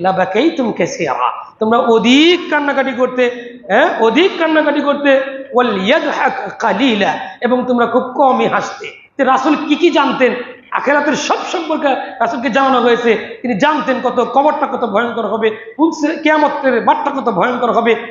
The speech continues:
পুলসিরাতটা কতটা ভয়ঙ্কর হবে, এটা আল্লাহ রাসূল জানতেন। রাসূল বলছেন, এই পৃথিবীর মানুষ যদি জানতো কবরের আযাব কেমন হবে, তাহলে মানুষ স্ত্রী নিয়ে ঘুমাতো না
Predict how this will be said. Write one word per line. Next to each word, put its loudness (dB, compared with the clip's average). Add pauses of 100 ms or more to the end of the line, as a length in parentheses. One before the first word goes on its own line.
(120)
পুলসিরাতটা 2
কতটা -2
ভয়ঙ্কর 0
হবে, 2 (280)
এটা -2
আল্লাহ 2
রাসূল 0
জানতেন। -4 (120)
রাসূল 0
বলছেন, 2 (340)
এই 2
পৃথিবীর 0
মানুষ 2
যদি 0
জানতো 2
কবরের 0
আযাব 0
কেমন 0
হবে, 0 (100)
তাহলে 2
মানুষ 2 (100)
স্ত্রী -2
নিয়ে 2
ঘুমাতো 0
না -6